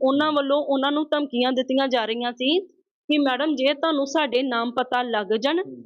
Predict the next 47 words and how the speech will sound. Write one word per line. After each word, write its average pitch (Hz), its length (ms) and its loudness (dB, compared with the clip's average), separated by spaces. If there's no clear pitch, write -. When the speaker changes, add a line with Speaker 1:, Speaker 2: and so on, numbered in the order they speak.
Speaker 1:
ਇੱਕ 285 180 0
ਸਰਦਾਰ 247 460 -2
ਜੀ 247 180 -2
ਸੀ, 330 220 0
Speaker 2:
ਹੂੰ। - 300 -14
Speaker 1:
ਉਹਨਾਂ 262 160 2
ਨੇ 269 60 -4
ਪੱਗ 254 200 -2
ਬੰਨੀ 254 360 -2
ਸੀ, 294 160 0
ਤੇ 311 240 0
ਇੱਕ 269 180 2
ਜਿਨ੍ਹਾਂ 254 320 -2
ਦੇ 269 140 2
ਵਾਲ 233 300 2
ਨਹੀਂ 254 140 -2
ਸੀ, 277 160 -4
ਗੰਜੇ 226 300 2
ਸੀ, 302 200 -2
Speaker 2:
ਹੂੰ। 240 320 -14
Speaker 1:
ਉਹ 277 200 4
ਕਹਿ 277 160 0
ਰਹੇ 294 100 -2
ਸੀ 302 160 -2
ਕਿ 359 100 4
"ਜੇ 294 220 0
ਤੁਹਾਨੂੰ 320 320 2
ਸਾਡੇ 277 300 0
ਨਾਮ 254 280 -2
ਪਤਾ 262 240 0
ਲੱਗ 233 180 -2
ਜਾਣ 262 180 -4
ਤਾਂ 285 100 0
ਤੁਸੀਂ 277 340 2
ਆਪਣੀ 254 240 0
ਗਲੀਆਂ 262 340 2
ਵੀ 302 80 0
ਖਾਲੀ 226 280 0
ਕਰ 220 200 0
ਜਾਓਗੇ, 226 220 0
ਤੁਸੀਂ 285 260 -4
ਆਪਣੇ 262 220 0
ਮਕਾਨ 277 340 0
ਵੀ 294 100 0
ਖਾਲੀ 214 260 -2
ਕਰ 208 160 0
ਜਾਓਗੇ।" 196 460 0